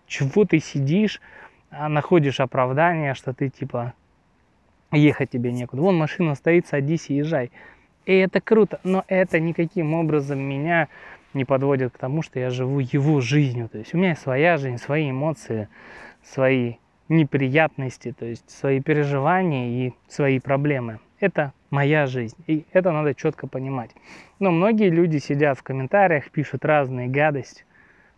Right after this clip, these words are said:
В принципе, наверное, из-за этого и произошёл тот момент, что,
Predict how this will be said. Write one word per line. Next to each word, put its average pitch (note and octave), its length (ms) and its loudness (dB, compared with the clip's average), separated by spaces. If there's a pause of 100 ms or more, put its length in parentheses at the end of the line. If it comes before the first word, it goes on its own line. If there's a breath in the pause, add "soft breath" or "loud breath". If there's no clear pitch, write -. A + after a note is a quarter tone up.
В - 40 -20
принципе, C3+ 340 -4
наверное, C3+ 520 2
из-за C3 140 0
этого C3+ 320 0
и C3 40 -2
произошёл C3+ 580 -2
тот B2+ 180 -4
момент, F3+ 320 -4
что, F3 220 -4